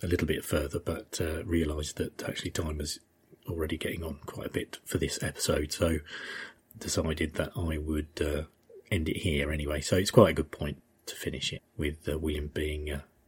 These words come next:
a little bit outraged and concerned for the young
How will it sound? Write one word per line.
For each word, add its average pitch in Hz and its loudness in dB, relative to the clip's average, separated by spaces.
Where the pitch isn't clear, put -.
a 87 -4
little 80 -2
bit - 0
outraged 82 -2
and - -8
concerned 80 -2
for 82 0
the 90 2
young 90 2